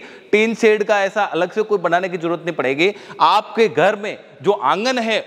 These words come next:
उसमें भी रख के आप शुरू कर सकते हैं। आपका छोटा कमरा है वहां पे भी शुरू कर सकते हैं। चलिए इसकी साइज के बारे में बात कर लेते हैं। तो छह, छह और चार, ये इतनी सी, यानी कि छह फीट तो इधर और छह फीट उधर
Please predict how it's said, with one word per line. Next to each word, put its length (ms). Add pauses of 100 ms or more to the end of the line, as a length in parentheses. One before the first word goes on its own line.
उसमें 320
भी 100
रख 220
के 80
आप 240
शुरू 180
कर 160
सकते 280
हैं। 520
आपका 260
छोटा 320
कमरा 420
है 160
वहां 300
पे 120
भी 120
शुरू 180
कर 160
सकते 280
हैं। 200 (220)
चलिए 180
इसकी 200
साइज 300
के 100
बारे 180
में 100
बात 220
कर 80
लेते 260
हैं। 220 (320)
तो 60
छह, 520 (400)
छह 640
और 220
चार, 280 (680)
ये 200
इतनी 300
सी, 200
यानी 180
कि 180
छह 360
फीट 300
तो 120
इधर 280 (280)
और 160
छह 160
फीट 240
उधर 380